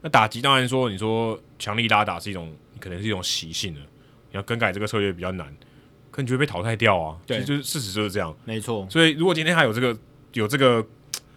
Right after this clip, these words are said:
Speaker 1: 常见的策略，也许他会变成另-，养成种-，养出其他的不同种类的球员，广角型的打者可能越来越多，
Speaker 2: 嗯。
Speaker 1: 对，或是他能推打的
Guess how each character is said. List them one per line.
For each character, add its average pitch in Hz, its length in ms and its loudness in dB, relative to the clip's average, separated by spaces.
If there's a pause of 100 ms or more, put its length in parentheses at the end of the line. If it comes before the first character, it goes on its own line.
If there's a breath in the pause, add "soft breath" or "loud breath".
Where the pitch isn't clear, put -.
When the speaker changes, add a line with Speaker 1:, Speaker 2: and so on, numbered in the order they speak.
(360 soft breath)
Speaker 1:
常 123 320 0
见 165 140 4
的 104 100 -2
策 113 260 2
略， 98 240 -4 (200)
也 147 200 0
许 165 160 -2
他 127 140 -2
会 143 140 4
变 147 160 0
成 113 120 0
另-， 135 180 -2
养 101 200 -6
成 110 180 -6
种-， 110 200 -4 (680 soft breath)
养 113 240 4
出 143 400 4
其 - 180 -6
他 117 140 4
的 117 80 4
不 110 100 -6
同 98 180 -4
种 82 160 -6
类 92 100 0
的 87 80 -2
球 78 200 -10
员， 67 120 -16 (380 soft breath)
广 117 180 0
角 127 140 6
型 107 120 -2
的 98 60 0
打 95 160 0
者 92 80 -6
可 85 80 -8
能 85 100 -6
越 95 120 0
来 85 60 -2
越 85 140 -4
多， 73 160 -12 (280)
Speaker 2:
嗯。 123 120 -10
Speaker 1:
对， 90 120 -4
或 101 100 0
是 113 240 2 (260 loud breath)
他 123 120 0
能 113 120 2
推 117 200 2
打 90 180 4 (260)
的 98 140 -4